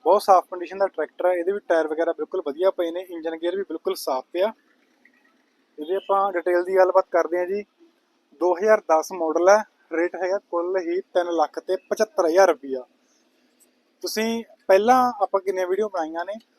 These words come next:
ਉਹਦੇ ਵਿੱਚ ਤੁਹਾਨੂੰ, ਅਹ, ਪਤਾ ਹੀ ਲੱਗਣਾ ਵੀ ਜਿਹੜੇ ਟਰੈਕਟਰ ਪਹਿਲਾਂ ਮਹਿੰਗੇ ਸੀ, ਇਸ ਵਾਰ ਟਰੈਕਟਰ ਬਹੁਤ ਸਸਤੇ ਹੋ ਚੁੱਕੇ ਆ ਮੰਡੀ ਦੇ ਵਿੱਚ, ਕਿਉਂਕਿ ਸੀਜ਼ਨ ਚੱਲ ਰਿਹਾ। ਬਾਕੀ ਤੁਸੀਂ ਚੈੱਕ ਕਰ ਸਕਦੇ ਹੋ, ਟਰੈਕਟਰ ਦੀ ਕੰਡੀਸ਼ਨ ਬਹੁਤ ਵਧੀਆ ਪਈ ਆ, ਸਟੀਅਰਿੰਗ ਵਗੈਰਾ ਜਿਹੜਾ ਮੜਿਆ ਹੋਇਆ, ਸਾਫ਼ ਕੰਡੀਸ਼ਨ ਦਾ ਟਰੈਕਟਰ।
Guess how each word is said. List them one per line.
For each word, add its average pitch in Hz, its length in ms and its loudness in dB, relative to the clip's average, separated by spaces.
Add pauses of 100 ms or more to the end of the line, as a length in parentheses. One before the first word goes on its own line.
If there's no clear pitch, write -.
(260)
ਉਹਦੇ 185 120 2
ਵਿੱਚ 233 240 0
ਤੁਹਾਨੂੰ, 226 360 -4
ਅਹ, 190 340 2
ਪਤਾ 202 220 2
ਹੀ 214 60 4
ਲੱਗਣਾ 185 320 0
ਵੀ 208 120 -2
ਜਿਹੜੇ 226 160 0
ਟਰੈਕਟਰ 180 500 -4
ਪਹਿਲਾਂ 185 340 -2
ਮਹਿੰਗੇ 165 340 -6
ਸੀ, 220 140 -6
ਇਸ 160 320 -6
ਵਾਰ 170 120 0
ਟਰੈਕਟਰ 151 400 -4 (540)
ਬਹੁਤ 202 160 6
ਸਸਤੇ 202 360 -4
ਹੋ 156 120 0
ਚੁੱਕੇ 127 280 -16
ਆ 127 60 -8
ਮੰਡੀ 120 240 -10
ਦੇ 120 80 -12
ਵਿੱਚ, 113 240 -20
ਕਿਉਂਕਿ 156 280 -8
ਸੀਜ਼ਨ 156 340 -8
ਚੱਲ 143 220 -2
ਰਿਹਾ। 170 220 2 (540)
ਬਾਕੀ 147 180 -6
ਤੁਸੀਂ 170 160 -4
ਚੈੱਕ 160 260 0
ਕਰ 160 120 0
ਸਕਦੇ 160 280 -4
ਹੋ, 170 60 -8
ਟਰੈਕਟਰ 156 320 -4
ਦੀ 160 80 -6
ਕੰਡੀਸ਼ਨ 156 440 -12
ਬਹੁਤ 175 220 -2
ਵਧੀਆ 180 220 -2
ਪਈ 175 260 -6
ਆ, 190 140 0 (400)
ਸਟੀਅਰਿੰਗ 190 400 0
ਵਗੈਰਾ 185 200 6
ਜਿਹੜਾ 196 180 6
ਮੜਿਆ 175 280 8
ਹੋਇਆ, 196 280 4 (480)
ਸਾਫ਼ 202 360 8
ਕੰਡੀਸ਼ਨ 214 300 -8
ਦਾ 220 80 4
ਟਰੈਕਟਰ। - 480 -4